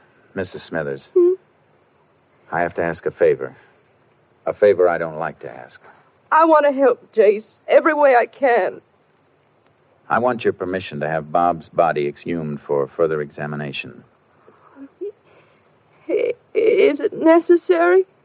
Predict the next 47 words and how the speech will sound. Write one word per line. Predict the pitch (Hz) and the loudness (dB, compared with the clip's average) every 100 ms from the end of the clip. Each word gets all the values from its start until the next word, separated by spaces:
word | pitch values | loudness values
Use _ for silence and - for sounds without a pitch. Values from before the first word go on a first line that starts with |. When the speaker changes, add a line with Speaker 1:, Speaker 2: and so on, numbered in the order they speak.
| _ _ - | _ _ -10
Speaker 1:
I'm | 92 | -4
not | 127 113 | -4 -2
satisfied | 123 104 80 - 82 80 | 0 0 -2 -4 -4 -4
with | 80 | -4
the | 82 | -6
examination | 80 98 98 95 95 - | -4 -4 -4 -6 -6 -10
that | 78 73 | -14 -10
was | 78 | -10
made | 87 95 85 | -6 -6 -6
here. | 82 92 69 67 - _ _ _ _ - | -4 -4 -4 -8 -20 _ _ _ _ -18
Speaker 2:
Uh, | 254 247 _ _ _ _ _ _ _ _ _ _ _ _ | -14 -14 _ _ _ _ _ _ _ _ _ _ _ _
all | 233 240 | 4 6
right, | 214 170 | 6 4
Jace. | - 151 139 - _ _ _ _ _ | -2 -16 -20 -20 _ _ _ _ _
Speaker 1:
I'd | - | -16
like | 69 78 | -14 -12
to | 82 | -8
have | 80 78 | -6 -6
a | |
more | 82 85 | -6 -8
thorough | - 95 87 80 | -2 2 4 2
examination | 78 85 85 85 87 - 73 | -2 -6 -6 -6 -6 -8 -10
made | 82 82 | -8 -8
for | - | -8
headquarters. | 82 87 - 71 62 58 - _ _ _ _ - | -10 -10 -12 -12 -12 -14 -18 _ _ _ _ -14
I'm | 82 | -6
sending | 104 113 104 | -4 -2 -4
them | 92 | -8
the | 85 | -10
clothes | - 117 92 78 | 2 4 4 2
Bob | 82 76 | -6 -6
was | 78 76 | -8 -6
wearing | 78 82 92 | -4 -4 -4
for | 87 85 | -2 0
lab | 98 92 73 | 0 -2 -6
check, | - 65 - | -10 -10 -12
and | 69 _ _ _ - | -20 _ _ _ -10
I | 92 | -2
don't | 95 | 0
want | 95 92 | 0 0
anybody | 107 107 101 95 | -2 0 0 -2
to | 90 | -4
know | 87 76 | -6 -6
about | 69 67 67 | -6 -8 -10
it | - | -12
for | 76 | -12
now. | 73 67 65 | -12 -14 -18